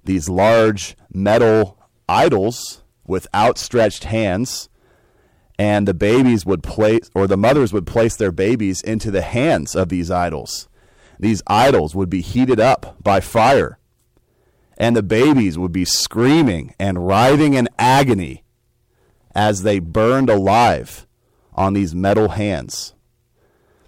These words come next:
And so it was the custom for there to be this wild dancing and screaming and beating of the drums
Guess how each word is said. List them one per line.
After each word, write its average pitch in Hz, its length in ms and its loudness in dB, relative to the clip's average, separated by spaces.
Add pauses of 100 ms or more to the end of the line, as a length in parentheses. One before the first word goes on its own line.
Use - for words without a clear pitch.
(280)
And 92 180 -6
so 107 240 2
it 101 100 2
was 92 160 -4
the 90 120 -8
custom 101 560 -2
for 92 540 0 (400)
there 98 220 0
to 95 80 -2
be 98 300 -2
this 90 400 -6 (180)
wild 113 960 2 (540)
dancing 127 640 0
and 82 160 -6
screaming 123 760 0
and 76 160 -6 (320)
beating 127 340 2
of 110 180 2
the 90 80 -4
drums 98 720 0